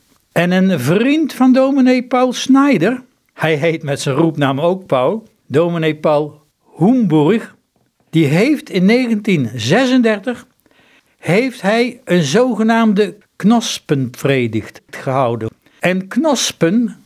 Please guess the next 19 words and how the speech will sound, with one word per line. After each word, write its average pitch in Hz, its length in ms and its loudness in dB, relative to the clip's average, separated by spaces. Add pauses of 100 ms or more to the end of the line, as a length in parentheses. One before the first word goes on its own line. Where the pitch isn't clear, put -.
dat 190 420 -4
is 170 160 -4
het 143 200 -2
Duitse 240 460 -2
woord 196 500 0 (200)
voor 190 520 -2 (100)
een 147 380 -2 (180)
knop 302 500 0 (280)
aan 240 420 0
een 170 240 2
bloem, 175 440 2 (580)
aan 202 360 -2
een 151 220 0
boom. 160 380 0 (340)
Die 220 320 0
knop, 302 480 0 (500)
die 214 300 2
wordt 202 280 -2
geopend, 277 840 -2